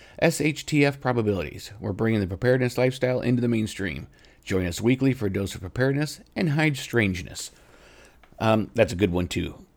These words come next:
Okay, so that was kind of my list of more homesteading, prepper kind of podcasts I listen to.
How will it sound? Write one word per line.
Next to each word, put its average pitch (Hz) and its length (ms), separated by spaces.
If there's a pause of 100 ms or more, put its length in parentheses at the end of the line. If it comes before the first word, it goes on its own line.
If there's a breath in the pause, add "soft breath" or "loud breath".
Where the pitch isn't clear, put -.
(1120 soft breath)
Okay, 117 380 (400)
so - 140
that 156 100
was 190 140
kind 151 160
of 123 80
my 117 160
list 120 340
of 87 240 (880 loud breath)
more 107 220
homesteading, 117 960 (280)
prepper 117 560
kind 117 280
of 104 240
podcasts 104 440
I 107 60
listen 104 360
to. 104 280